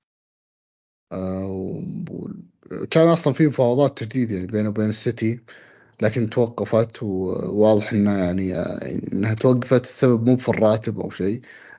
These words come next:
آه، السبب إنه يبغى يكون حارس أساسي. طبعا مع وجود إدرسون صعب إنه يكون حارس أساسي، فغالبا بيطلع في الصيف. بس وين؟ يعني الله أعلم.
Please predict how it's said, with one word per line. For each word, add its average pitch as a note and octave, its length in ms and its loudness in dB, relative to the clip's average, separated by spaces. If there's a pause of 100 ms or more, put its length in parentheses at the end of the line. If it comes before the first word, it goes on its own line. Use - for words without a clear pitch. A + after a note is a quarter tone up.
آه، G2 200 -4
السبب A2 520 2
إنه G2 180 2
يبغى G2+ 220 2
يكون G#2+ 460 0
حارس F#2+ 340 -2
أساسي. - 520 -10 (760)
طبعا A2+ 240 6
مع A#2 200 6
وجود A#2+ 180 0 (100)
إدرسون A2+ 380 -6
صعب F#2 300 -4
إنه - 120 -8
يكون - 180 -12
حارس G2 300 -10
أساسي، G2+ 240 -6
فغالبا A2+ 400 2
بيطلع E2+ 360 -6
في - 120 -14
الصيف. - 360 -10 (640)
بس A#2+ 220 -2
وين؟ F3 460 6
يعني - 360 -8
الله F#2+ 320 0
أعلم. G2 260 -4